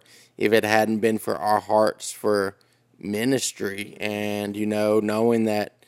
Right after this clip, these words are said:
you know, holding on to hope that God's gonna turn things around. And usually a lot of that time I didn't have hope. You know, I remember there was times where I would just, like, almost, I mean, romanticize how, how is this, how could I ever get out of this thing?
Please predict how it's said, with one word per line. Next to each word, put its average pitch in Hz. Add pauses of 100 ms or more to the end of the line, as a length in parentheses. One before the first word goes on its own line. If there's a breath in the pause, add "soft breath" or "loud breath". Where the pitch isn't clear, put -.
(380 soft breath)
you -
know, 143
holding 139
on 131
to 123
hope 110
that -
God's 110
gonna 117
turn 113
things 113
around. 101
And 104
usually 117
a -
lot 107
of 131
that - (180)
time 104
I 101
didn't 110
have 95
hope. 95 (380 soft breath)
You 107
know, 107
I 107
remember 120
there 117
was 113
times 113
where 107
I 104
would 120
just, 107
like, 98 (460)
almost, 113 (100)
I 82
mean, 104
romanticize 107
how, 117
how 120
is 113
this, 110
how 120
could -
I 117
ever 113
get 101
out 98
of 95
this -
thing? -